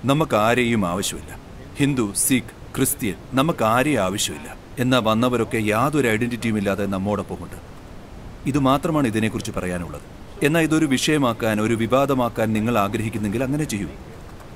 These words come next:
എന്നാൽ ഞാൻ സത്യസന്ധമായി പറയുന്നു, ഞാൻ കാണുന്നത് എന്തെന്നാൽ ഇതൊരു തരത്തിലും ഇന്ത്യൻ പൗരനെ ബാധിക്കില്ല.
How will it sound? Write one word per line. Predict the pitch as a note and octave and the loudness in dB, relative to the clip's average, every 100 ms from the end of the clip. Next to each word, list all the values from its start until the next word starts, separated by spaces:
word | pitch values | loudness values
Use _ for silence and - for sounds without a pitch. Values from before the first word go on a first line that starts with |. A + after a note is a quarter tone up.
| - | 0
എന്നാൽ | D3 F3 | 4 4
ഞാൻ | E3+ E3+ | 4 2
സത്യസന്ധമായി | - C#3+ F#3+ F3+ D3+ C3+ A2 | 2 0 2 2 2 2 2
പറയുന്നു, | F#2+ F#2+ E2 D2+ - - - - - - | 0 -2 -4 -8 -12 -14 -16 -16 -16 -6
ഞാൻ | C3+ D#3+ F3+ | 2 2 4
കാണുന്നത് | D3 C3+ C3 | 4 4 2
എന്തെന്നാൽ | A2 G#2+ G2 - - - - - E3+ | 2 0 -2 -6 -14 -18 -18 -6 2
ഇതൊരു | D#3 D#3+ | 4 4
തരത്തിലും | - D#3+ D3 D3+ C#3 | 4 2 2 2 2
ഇന്ത്യൻ | A#2+ C3+ | 2 0
പൗരനെ | A#2+ A2 G#2 G2+ | 2 2 2 0
ബാധിക്കില്ല. | G2 G2+ A2 F2 | -2 -6 -6 -8